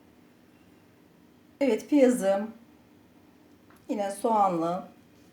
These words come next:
marullu, terbiyelemiş olduğum.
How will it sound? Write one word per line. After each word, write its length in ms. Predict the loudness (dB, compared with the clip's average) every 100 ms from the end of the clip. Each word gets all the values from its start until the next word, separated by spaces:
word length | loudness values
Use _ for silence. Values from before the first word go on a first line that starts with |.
| _ -10
marullu, 760 | -2 -2 -2 -2 0 -2 -4 -20 _ _ _ _ _ _ _ _ -20 _ _ _ _ _ _ _ _ -20 _ -20 -20 _ _ -20
terbiyelemiş 760 | -4 -2 0 -2 -6 -6 -8 -10
olduğum. 440 | -10 -10 -10 -12